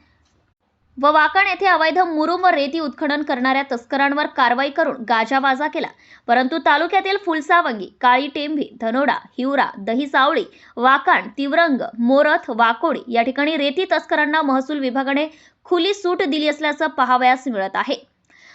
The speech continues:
अहोरात्र तस्करांची धुमाकूळ सुरू असून प्रशासन मात्र मूग गिळून चूप आहे. तहसील प्रशासन झोपेचं सोंग घेत असल्याचं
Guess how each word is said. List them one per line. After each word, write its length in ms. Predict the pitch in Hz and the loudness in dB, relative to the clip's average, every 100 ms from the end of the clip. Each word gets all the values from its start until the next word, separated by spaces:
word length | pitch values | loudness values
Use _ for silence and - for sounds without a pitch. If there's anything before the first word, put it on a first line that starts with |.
| - | -2
अहोरात्र 460 | 254 320 349 359 415 | 2 4 4 2 2
तस्करांची 520 | 392 392 415 403 392 415 | 2 0 2 0 0 -2
धुमाकूळ 480 | 370 349 370 359 | 0 2 0 0
सुरू 280 | 381 381 330 | -4 -4 0
असून 300 | 311 302 339 | 0 0 -4
प्रशासन 500 | 330 285 302 302 320 | -2 -2 0 -2 -2
मात्र 400 | 320 269 269 294 | 0 0 0 0
मूग 400 | 294 262 294 311 | 2 2 2 0
गिळून 400 | 339 311 339 233 | 0 0 0 -2
चूप 340 | 165 269 254 254 | -4 -6 -4 -4
आहे. 280 | 247 247 - _ _ _ - | -4 -6 -10 _ _ _ -8
तहसील 320 | 233 233 294 | -6 -4 -6
प्रशासन 560 | 277 269 294 302 311 | -4 -2 -2 -2 -4
झोपेचं 460 | 330 254 247 269 302 | -4 -4 -2 -2 -4
सोंग 380 | 311 302 302 370 | -6 -2 0 0
घेत 200 | 349 320 | 0 0
असल्याचं 520 | 302 311 302 320 330 | -2 -2 0 2 0